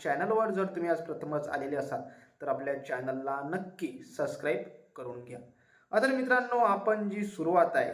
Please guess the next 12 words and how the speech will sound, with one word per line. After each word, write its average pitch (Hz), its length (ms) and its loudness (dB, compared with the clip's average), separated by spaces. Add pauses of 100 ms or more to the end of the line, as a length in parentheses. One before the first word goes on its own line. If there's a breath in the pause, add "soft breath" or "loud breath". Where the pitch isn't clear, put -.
(120)
ही 151 140 -2
आपण 156 280 2
महाराष्ट्रातील 160 1000 0 (580 loud breath)
गंगापूर 180 540 6 (120)
या 147 200 6
बाजार 147 340 4
समितीमधून 175 840 -2
करणार 123 320 -4
आहोत. - 180 -8 (520 soft breath)
गंगापूरला 240 560 4
आज 208 320 4
सुमारे 185 340 4